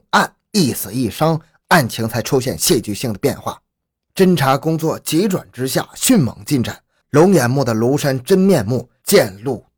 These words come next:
端倪。而这次死的是田老板的亲生女儿，她是在酣睡中被人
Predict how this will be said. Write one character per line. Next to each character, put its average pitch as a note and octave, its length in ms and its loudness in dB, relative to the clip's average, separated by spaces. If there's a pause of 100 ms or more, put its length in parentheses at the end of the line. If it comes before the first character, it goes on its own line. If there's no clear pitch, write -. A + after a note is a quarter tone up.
(120)
端 A2+ 320 2
倪。 F#2+ 200 -10 (680)
而 D3 200 4
这 D#3+ 280 4
次 B2 300 0
死 F#2+ 340 -6
的 G2 200 -10 (120)
是 - 280 -2
田 C#3+ 260 -2
老 D#3 180 2
板 D3+ 240 -6
的 - 160 -20
亲 D3+ 380 0
生 D3 340 0
女 G2+ 160 -6 (120)
儿， F#2 360 -4 (760)
她 E3+ 160 4
是 D#3 100 2
在 C#3+ 220 0
酣 D3 260 -2
睡 C3 220 -2
中 C3 220 -2
被 C#3+ 180 0
人 B2 240 0